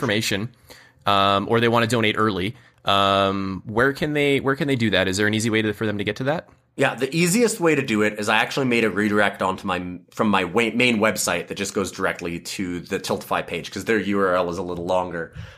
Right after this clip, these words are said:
Speaker 2: My U R L that I use, it's just Ilyon M T G, so I L Y O N M T G dot com slash pickle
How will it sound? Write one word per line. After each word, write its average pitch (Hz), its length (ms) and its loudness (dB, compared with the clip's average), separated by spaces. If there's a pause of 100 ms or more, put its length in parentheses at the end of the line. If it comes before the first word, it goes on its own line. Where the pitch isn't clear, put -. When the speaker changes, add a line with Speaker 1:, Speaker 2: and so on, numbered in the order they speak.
Speaker 2:
My 139 220 2
U 147 200 4
R 123 100 4
L 110 200 4
that 104 120 2
I 101 120 2
use, 92 260 -4
it's 90 160 -10
just - 260 -8 (280)
Ilyon 147 640 2
M 127 180 2
T 147 180 -4
G, 101 280 -6
so 101 280 -4
I 131 240 2
L 120 280 2
Y 95 460 0 (100)
O 110 160 2
N 98 340 -4 (260)
M 110 280 -2
T 113 240 -4
G 98 440 -8
dot 104 280 0
com 107 340 -4 (500)
slash 123 640 0 (120)
pickle - 380 -8